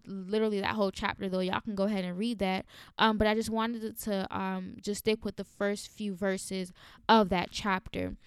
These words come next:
Okay, um, and so, you know, I was talking about the plants, I was talking about the trees, um, but I, what I want to relate to you all is that, you know, God has us covered. Um, it talks about in, um, verse four that he will cover you with his feathers,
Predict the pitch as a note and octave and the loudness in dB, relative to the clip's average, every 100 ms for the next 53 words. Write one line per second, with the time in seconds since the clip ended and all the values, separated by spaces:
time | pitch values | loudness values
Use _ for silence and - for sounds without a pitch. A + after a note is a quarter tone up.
0 | - - - A3 A3 A3 G#3+ A3+ - G#3+ | -18 -10 0 0 4 2 4 2 2 2
1 | G3+ G3 F#3 - G#3+ _ - A#3+ A#3 B3 | 2 0 -4 -10 -14 _ 2 4 6 8
2 | A3+ A3 A3+ A3 F#3+ - G3+ G#3 - C4 | 10 8 6 4 2 4 4 4 4 2
3 | A#3+ A#3 A3 G3 - A#3 A3+ A3 A3+ G3+ | 4 0 0 -2 -4 0 2 0 -2 -4
4 | F#3+ - A3 A3+ G#3+ G#3 G3+ G3 - - | -4 -2 -2 -2 -4 0 0 -2 -6 -18
5 | - G3+ - - C#4+ C4 A3 G3+ F#3+ - | -4 -2 0 0 2 4 2 0 -4 -8
6 | - - - G#3+ G#3+ G#3 G#3+ G#3 G#3 G#3 | -16 -6 4 4 6 4 4 4 4 4
7 | G3+ G#3+ B3 B3 A#3+ G#3+ G#3 G#3 - - | 2 2 0 0 0 0 0 -2 -4 -6
8 | - G#3+ G3 F#3+ G3 - G#3 F#3+ G3+ G3+ | -4 0 2 4 2 -2 -6 -2 0 0
9 | G#3+ G#3 F#3+ G#3+ A3+ B3 A#3 A3+ A3 A3 | 0 0 0 -2 -2 -4 -4 -4 -4 -4
10 | G3 G3 - - - G#3 F#3+ D#2+ - A3 | -8 -8 -8 -12 -8 -8 -8 -10 -10 -12
11 | - - - - G#3+ G#3 G#3 - G#3 - | -16 -20 -6 4 4 4 0 4 4 4
12 | G#3 G#3+ G3+ - G#3 G3+ G3+ G3 - - | 2 4 4 2 0 0 -2 -6 -12 -20
13 | - G#3 G3+ G3 F#3+ G3+ G3 A#3 A#3+ A#3+ | -2 2 2 0 2 2 2 0 4 6
14 | G#3+ G3+ G3+ A#3 A#3+ A3+ A3+ - D4 D#4 | 6 2 2 2 6 6 4 -4 -2 0
15 | C#4+ B3 A#3 A3 - G3 - - F#3+ F#3+ | 0 2 4 2 -2 -8 -8 -2 -2 0
16 | F#3+ G3 | -2 -2